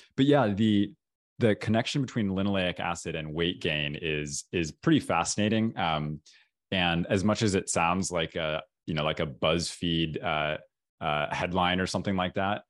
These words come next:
um, you know, it, it, it's true. It's the same mechanism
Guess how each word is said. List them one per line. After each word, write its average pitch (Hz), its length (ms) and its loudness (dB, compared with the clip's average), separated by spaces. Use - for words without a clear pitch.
um, 80 420 -2
you 117 80 2
know, 123 80 2
it, 120 160 4
it, 117 180 2
it's 110 280 -2
true. 92 360 0
It's - 140 -14
the 92 140 -12
same 98 300 0
mechanism 80 680 -4